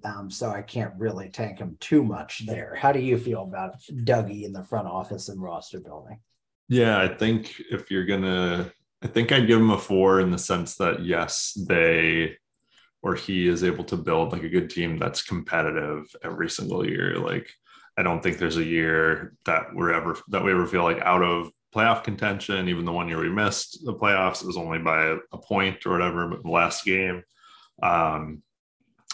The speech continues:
Speaker 2: so we're always there. But I think maybe recency bias, I'd give it a three just because I'm I feel like he's, he understands what we need, maybe offensively, and what we need,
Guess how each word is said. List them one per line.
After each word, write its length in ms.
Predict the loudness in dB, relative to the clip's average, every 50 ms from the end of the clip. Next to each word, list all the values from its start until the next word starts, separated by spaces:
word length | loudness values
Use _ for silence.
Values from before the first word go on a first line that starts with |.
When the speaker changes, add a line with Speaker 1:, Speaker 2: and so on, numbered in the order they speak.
| -8 -4
Speaker 2:
so 160 | 2 4 6
we're 100 | 6 8
always 340 | 8 6 6 4 2 0 -2
there. 560 | 0 0 2 2 2 2 2 0 -2 -4 -8 _ _ _ -20 -20 _ _ _ -4
But 120 | 0 0
I 80 | 0 0
think 440 | 0 0 0 0 0 -2 -4 -4
maybe 260 | -2 0 0 0 0 0
recency 480 | 0 0 0 0 -2 -4 -2 -2 -2
bias, 540 | 0 2 2 2 4 4 2 0 0 -2 -2
I'd 160 | -2 -2 -2
give 140 | -2 -2 0
it 80 | 0 0
a 120 | -2 -2 -4
three 320 | -2 0 2 2 2 0 0
just 220 | -2 -4 -4 -4
because 300 | -4 -2 -2 -2 0 0
I'm 280 | 0 -2 -2 -4 -6 -10 _ _ _ _ -20 -20 -20 -20 -20 -20 _ _ -20 -20 _ _ _ _ _
I 260 | -12 -8 -4 -4 -4
feel 400 | -4 -4 0 4 6 8 10 10 10
like 300 | 10 8 6 6 4 0 -6 -10 -12 -12 -16 -16 -12 -4
he's, 880 | 0 0 2 4 4 4 4 4 2 0 0 -2 -4 -4 -6 -6 -8 -10 -12 -10
he 180 | -4 0 2
understands 720 | 2 4 4 2 2 2 0 0 2 2 2 0 0 -2 -2
what 140 | -2 -2 0
we 120 | 0 0
need, 600 | 0 0 0 0 0 0 0 0 0 -2 -4 -6 -10 -14 _ _ _ _ _ _ _ _ _ _
maybe 220 | -6 -2 0 2 2
offensively, 920 | 2 2 2 0 0 0 0 0 0 0 2 2 2 2 2 2 2 0
and 100 | 0 0
what 140 | -2 -2 -2
we 100 | -2 -2
need, 440 | -2 0 0 0 0 -2 -4 -8